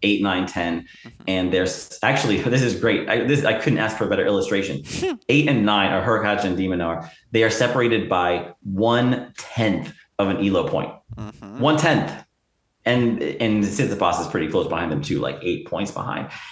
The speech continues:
Speaker 1: So there's not much of a difference. There's not a... There's, you, we think of it as a huge gap between number one and number ten,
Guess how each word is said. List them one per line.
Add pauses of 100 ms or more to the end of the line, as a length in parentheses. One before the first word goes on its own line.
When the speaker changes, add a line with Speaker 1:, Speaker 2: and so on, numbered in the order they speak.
(180)
Speaker 1:
So
there's
not
much
of
a
difference.
There's
not
a... (260)
There's,
you,
we
think
of
it
as
a
huge
gap
between
number
one
and
number
ten,